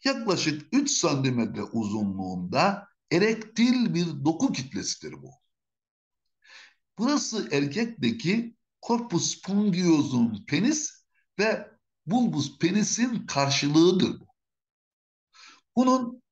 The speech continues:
alt yüzünde, bunun alt yüzünde ya da, e,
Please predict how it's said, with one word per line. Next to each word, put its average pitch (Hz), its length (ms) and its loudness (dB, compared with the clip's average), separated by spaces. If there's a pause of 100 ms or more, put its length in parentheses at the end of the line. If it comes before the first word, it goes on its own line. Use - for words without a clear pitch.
(360)
alt 240 340 4
yüzünde, 127 1000 2 (680)
bunun 120 360 2
alt 143 360 0
yüzünde 92 840 -2 (480)
ya 120 160 4
da, 117 380 0 (260)
e, 98 60 4